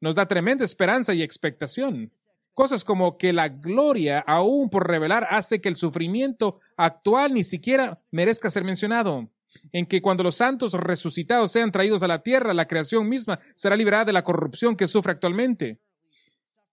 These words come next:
Que el gemido actual de la creación y nuestro propio gemido en nuestros cuerpos mor-, moribundos serán aliviados en nuestra adopción oficial, la redención de nuestro cuerpo.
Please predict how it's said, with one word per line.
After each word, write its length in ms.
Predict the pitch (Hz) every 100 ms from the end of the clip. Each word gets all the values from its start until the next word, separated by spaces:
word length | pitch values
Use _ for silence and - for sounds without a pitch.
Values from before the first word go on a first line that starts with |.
| _ _
Que 160 | 185
el 100 | 185
gemido 460 | 185 175 170 254 226
actual 600 | - - 170 185 247 233
de 80 | 160
la 120 | 151
creación 580 | 156 151 135 196 233 233
y 80 |
nuestro 340 | 180 151 160 147
propio 320 | - 220 214
gemido 460 | - 156 196 220 175
en 120 | 156
nuestros 440 | 180 180 156 156
cuerpos 480 | - 208 220 220 180
mor-, 300 | 180 165 156 - _
moribundos 580 | 165 165 175 240 208 - _
serán 360 | - - 170 190
aliviados 1000 | 202 160 143 170 202 190 147 127 - - _ _
en 220 | 143 151
nuestra 340 | 156 175 - 170
adopción 520 | 151 127 - 190 196
oficial, 520 | 185 151 - 185 196
la 120 | 175
redención 680 | 160 165 165 156 139 - 196
de 80 | 170
nuestro 260 | 131 139
cuerpo. 440 | 127 175 165 131